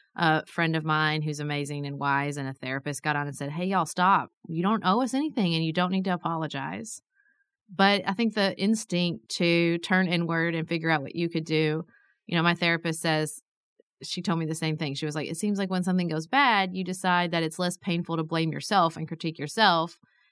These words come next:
and how you failed short in the arena than to admit that sometimes that's just the nature of the arena. And that's just other people's choices." And she's like, "I'm not really sure it is less painful, and you don't have to do that."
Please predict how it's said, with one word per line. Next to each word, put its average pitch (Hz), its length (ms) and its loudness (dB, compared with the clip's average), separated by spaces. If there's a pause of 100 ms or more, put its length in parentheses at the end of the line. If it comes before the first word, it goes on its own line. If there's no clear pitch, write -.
(100)
and 165 120 -2
how 165 140 4
you 170 180 -2
failed 170 320 0
short 170 220 -4
in 156 60 -6
the 156 120 -4
arena 147 520 -2 (360)
than 190 140 2
to 185 100 0
admit 190 380 4
that 185 160 0
sometimes 226 400 2
that's 226 240 2
just 226 220 -2
the 240 100 0
nature 240 320 0
of 233 140 2
the 233 160 4
arena. 240 560 0 (520)
And 190 140 4
that's 226 220 2
just 247 260 -2
other 247 240 2
people's 190 380 -2
choices." - 680 -6 (560)
And 185 680 4 (340)
she's - 180 -8
like, 208 140 -2
"I'm 220 100 4
not 240 140 2
really 233 160 2
sure 214 220 0
it 190 100 2
is 214 180 0
less 175 200 0
painful, 165 340 0
and 190 180 0
you 214 80 -2
don't 240 200 2
have 254 160 2
to 220 100 2
do 226 220 4
that." 117 320 0